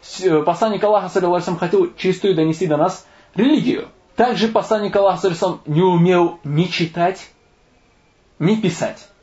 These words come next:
Отсюда мы видим, если бы он мог читать, люди могли бы сказать: «Быть может, ты прочитал те книги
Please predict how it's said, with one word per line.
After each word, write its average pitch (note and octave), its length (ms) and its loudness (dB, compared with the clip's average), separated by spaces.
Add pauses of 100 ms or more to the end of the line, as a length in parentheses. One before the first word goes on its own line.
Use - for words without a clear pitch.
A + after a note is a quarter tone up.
Отсюда G#3+ 360 -2
мы A3 120 4
видим, F#3 380 0 (380)
если B3 340 0
бы A3 100 -6
он C4+ 160 0
мог C#4 200 -2
читать, A3 520 -2 (1040)
люди C4 240 2
могли A#3 300 2
бы A3 80 2
сказать: G#3+ 340 0 (300)
«Быть C#4 220 0
может, D4+ 320 0
ты D4 100 0
прочитал C#4 920 0 (1040)
те D4+ 200 2
книги B3 580 2